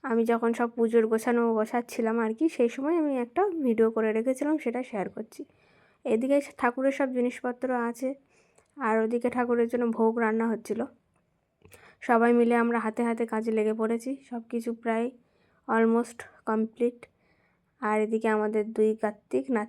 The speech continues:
তিন কার্তিক, সবাই এসে বলছে, "দুটো, দুটো, দুটো।" ছোটোটাকে খুব একটা দেখা যাচ্ছে না, যেহেতু অনেক ছোট হয়ে গিয়েছে। আর এখানে খিচুড়ির জন্য ফুলকপিটাও ভাজা করে নিচ্ছিলাম। আর এই দিনটা কেন জানি না, শরীরটা খুবই খারাপ লাগছিল।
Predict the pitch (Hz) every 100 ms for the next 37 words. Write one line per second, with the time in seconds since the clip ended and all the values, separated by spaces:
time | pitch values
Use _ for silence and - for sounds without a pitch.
0 | - 311 285 233 190 - - - - -
1 | - - - 294 - 233 240 285 269 269
2 | 247 233 277 240 233 233 226 226 220 226
3 | 262 254 240 233 240 240 254 247 240 233
4 | 208 240 240 226 240 269 262 254 247 226
5 | 269 - 208 220 208 202 220 196 _ _
6 | - _ - - - - - - - -
7 | 240 220 220 240 240 247 240 254 240 254
8 | 240 233 226 240 254 269 254 226 233 226
9 | 226 233 226 220 269 _ _ _ _ _
10 | _ _ _ - 247 247 247 254 262 262
11 | 254 233 247 254 269 262 240 233 233 233
12 | 233 220 233 214 214 - 214 202 220